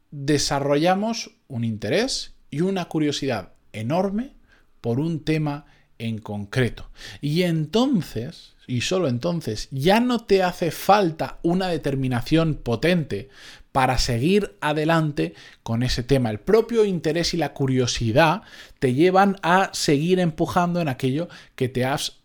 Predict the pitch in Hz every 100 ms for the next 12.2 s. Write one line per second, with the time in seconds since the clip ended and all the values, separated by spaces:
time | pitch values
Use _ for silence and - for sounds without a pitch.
0 | - 117 - 110 127 127 117 - 160 -
1 | 175 226 247 254 240 185 170 180 180 196
2 | 165 170 190 180 _ - 113 - 196 226
3 | 175 139 143 - - - 156 165 - 196
4 | 151 135 165 196 170 156 - 135 135 156
5 | 170 - 143 143 143 - 131 127 - -
6 | 131 123 - 135 123 123 120 143 170 -
7 | 123 - 135 143 165 - - - - 123
8 | 120 180 175 120 95 - - - - 113
9 | 139 185 226 202 185 156 165 185 165 139
10 | - 151 151 - 123 120 127 160 160 196
11 | 180 175 147 120 - 131 147 165 156 127
12 | 107 -